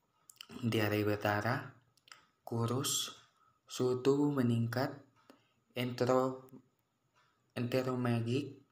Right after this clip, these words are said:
E. coli. Pada kasus infeksi strain Enteromycete E. coli,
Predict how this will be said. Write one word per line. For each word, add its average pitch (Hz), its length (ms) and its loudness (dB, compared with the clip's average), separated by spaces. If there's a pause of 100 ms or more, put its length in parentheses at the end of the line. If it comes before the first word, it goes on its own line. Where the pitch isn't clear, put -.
(920)
E. 117 160 -10
coli. 117 560 2 (1000)
Pada 139 280 0
kasus 143 720 -2
infeksi 127 460 -2
strain 113 500 -2
Enteromycete 110 880 -2 (640)
E. 107 160 -6
coli, 113 400 -2